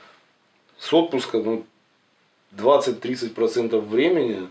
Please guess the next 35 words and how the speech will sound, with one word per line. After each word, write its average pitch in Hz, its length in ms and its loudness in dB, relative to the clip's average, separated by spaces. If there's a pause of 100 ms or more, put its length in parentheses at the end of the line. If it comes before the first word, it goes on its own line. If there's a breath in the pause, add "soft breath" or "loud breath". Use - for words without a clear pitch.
(400 soft breath)
а 98 80 -8
всё 117 140 -2
остальное 120 320 0
время 120 320 2
я, 107 60 0
типа, 107 240 -2
разъезжаю, 107 520 2
там, 98 360 -6
если 101 240 -6
не 107 100 -2
по 110 120 -6
Украине, 120 600 0
то, - 120 -8
ну, 107 440 -2
я, 123 140 4
если 135 420 2
не 131 120 2
за 127 140 4
рубеж, 151 440 4
то 131 200 0 (120)
по 139 80 6
Украине 131 540 6
постоянно 101 560 0
мотаюсь. 92 440 -2 (2000 loud breath)
Ну, 139 160 -2
и 185 140 6
мне 175 180 4
как-то, 160 260 2
знаешь, 143 260 4
уже 123 180 0
так, 113 180 0 (180)
э, 110 240 0
там 110 140 0
мысли 120 340 0
отходят 107 460 -2